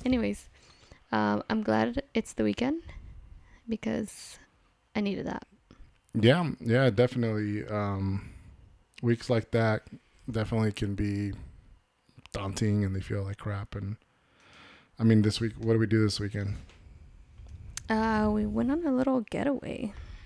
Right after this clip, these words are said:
Speaker 2: And that helps, right?
Speaker 1: Oh my gosh, yes.
Speaker 2: What
Speaker 1: It was so nice 'cause, I don't know, we just got to do nothing.
Speaker 2: But
Speaker 1: Mm.
Speaker 2: everything.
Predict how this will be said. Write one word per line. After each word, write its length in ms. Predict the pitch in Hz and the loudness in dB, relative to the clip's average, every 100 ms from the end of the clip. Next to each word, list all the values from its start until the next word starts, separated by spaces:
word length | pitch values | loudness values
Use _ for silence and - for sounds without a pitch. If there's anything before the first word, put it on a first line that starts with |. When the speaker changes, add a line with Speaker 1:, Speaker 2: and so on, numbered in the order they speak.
| - | -4
Speaker 2:
And 140 | 104 | 2
that 200 | 98 104 - | 4 4 2
helps, 460 | 107 101 113 - 185 - | 2 2 2 -2 -4 -4
right? 280 | 110 104 - - | 0 0 -2 -8
Speaker 1:
Oh 140 | 214 214 | -8 -8
my 160 | 202 - | -10 -12
gosh, 380 | 220 220 - - | -14 -12 -14 -16
yes. 500 | - - - - - | -16 -16 -14 -14 -6
Speaker 2:
What 100 | - | 0
Speaker 1:
It 20 | 220 | 2
was 120 | 233 | 2
so 180 | - 254 | 0 0
nice 500 | 226 220 214 - - | 2 0 -2 -4 -6
'cause, 560 | - 214 208 202 - _ _ _ _ _ _ _ _ _ _ _ _ _ - | 0 0 0 -4 -14 _ _ _ _ _ _ _ _ _ _ _ _ _ -4
I 60 | 226 | 0
don't 120 | 240 | 2
know, 140 | 240 | 2
we 120 | 233 | 2
just 380 | 220 220 - - | 2 0 -4 -4
got 180 | 226 214 | -4 -2
to 100 | - | -4
do 160 | 220 247 | 0 0
nothing. 640 | 220 214 - - 247 233 - - - - - - _ - | 0 -4 -6 -8 -8 -12 -18 -20 -20 -20 -20 -20 _ -10
Speaker 2:
But 440 | 120 117 104 - | -2 2 2 0
Speaker 1:
Mm. 120 | - - _ - | -10 -20 _ 0
Speaker 2:
everything. 460 | 107 98 110 110 | 2 2 0 -4